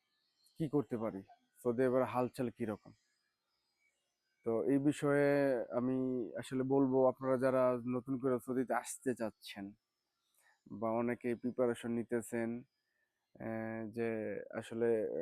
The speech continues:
আহ, সৌদি আরবে আসবেন, তো তাদের উদ্দেশ্যে একটাই কথা, আহ, বর্তমানে সৌদি আরবের অবস্থা ভালো না যারা নতুন আসতেছেন। আমরা বিদেশে ছিলাম আঠারো বিশ বছর, আমাদের হিসাবটা আসলে অন্যরকম, তারপর আগের মতো না।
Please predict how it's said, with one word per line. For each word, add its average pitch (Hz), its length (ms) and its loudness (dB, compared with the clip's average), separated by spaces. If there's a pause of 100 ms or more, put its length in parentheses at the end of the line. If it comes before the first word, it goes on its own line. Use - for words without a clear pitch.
(160)
আহ, - 80 -8
সৌদি 123 280 0
আরবে 120 180 4
আসবেন, 117 540 -2 (560)
তো 120 120 -14
তাদের 117 300 0
উদ্দেশ্যে 123 420 -2
একটাই 123 300 -2
কথা, 127 480 -8
আহ, 104 580 -8
বর্তমানে 143 460 2
সৌদি 139 300 0
আরবের 135 200 4
অবস্থা 131 400 0
ভালো 117 240 -4
না 110 100 -6
যারা 110 180 -6
নতুন 110 280 -6
আসতেছেন। - 420 -18 (920)
আমরা 123 280 0
বিদেশে 185 360 2
ছিলাম 165 400 2
আঠারো 156 260 2
বিশ 160 120 0
বছর, 151 320 2
আমাদের 135 320 2
হিসাবটা 131 400 0
আসলে 131 240 0
অন্যরকম, 120 340 0
তারপর 127 320 2
আগের 143 220 6
মতো 131 240 0
না। 107 140 -6